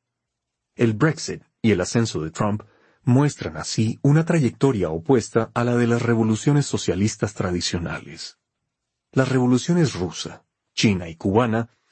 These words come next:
las llevaron a cabo personas que eran vitales para la economía, pero que carecían de poder político. En dos mil dieciséis, Trump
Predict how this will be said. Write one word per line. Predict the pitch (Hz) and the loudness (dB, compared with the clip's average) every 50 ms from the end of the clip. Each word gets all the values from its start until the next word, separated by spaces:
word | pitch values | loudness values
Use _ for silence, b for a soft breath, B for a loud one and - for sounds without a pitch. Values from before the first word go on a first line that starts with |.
| _ _ - | _ _ -2
las | - 139 131 | 0 0 2
llevaron | 139 151 147 156 160 175 175 | 2 2 2 2 2 2 0
a | 160 160 | 0 0
cabo | - 135 139 143 139 - | 0 0 0 0 2 2
personas | 160 151 151 - - 98 95 98 113 - - | 0 0 0 0 0 0 2 0 -2 -4 -2
que | - 98 92 98 | 0 2 2 2
eran | 104 104 104 98 | 2 2 0 0
vitales | 90 92 80 - - 113 107 104 98 98 98 - | -2 -4 -6 -4 -2 0 0 0 -2 -4 -6 -6
para | - 95 87 85 | -6 -6 -4 -4
la | 82 82 80 80 | -4 -4 -6 -6
economía, | 80 - - 87 90 92 117 131 107 90 90 107 113 - - - | -8 -4 -4 -2 0 2 4 4 4 4 2 0 -2 -4 -6 -2
pero | - 151 147 147 | 0 0 0 2
que | 156 147 | 0 -2
carecían | - 139 143 139 - - - 117 107 107 104 | 0 0 -2 -2 -2 -2 0 0 2 2 0
de | 101 | 0
poder | - 87 85 90 95 - - | 0 -2 -2 -2 -2 -4 -2
político. | 92 92 95 107 98 - 82 80 - - - - _ _ _ _ _ _ _ _ _ _ _ _ _ _ _ _ _ - | -2 -2 -2 -2 -6 -10 -12 -16 -16 -16 -18 -18 _ _ _ _ _ _ _ _ _ _ _ _ _ _ _ _ _ -2
En | 104 92 82 | -2 0 0
dos | 82 80 80 - | -2 -4 -4 0
mil | 104 107 113 107 | 2 2 2 2
dieciséis, | 90 82 78 - 92 - - 120 117 107 110 - - _ _ _ _ _ _ _ _ - | 2 -2 -6 -6 -6 -2 0 2 2 2 0 -2 -6 _ _ _ _ _ _ _ _ -2
Trump | - 147 127 95 - | 0 0 0 -2 -8